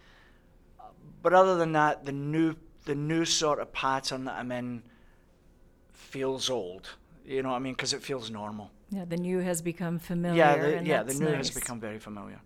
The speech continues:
Speaker 2: That's great. So, um,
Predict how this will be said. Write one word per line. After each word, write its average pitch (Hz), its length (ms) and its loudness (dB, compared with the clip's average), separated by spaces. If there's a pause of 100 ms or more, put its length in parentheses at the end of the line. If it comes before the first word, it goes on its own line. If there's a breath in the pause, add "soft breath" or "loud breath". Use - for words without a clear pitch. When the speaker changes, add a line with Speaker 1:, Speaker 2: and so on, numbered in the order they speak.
(140)
Speaker 2:
That's - 340 -8
great. 247 540 -6 (440 loud breath)
So, 220 600 6
um, 185 500 2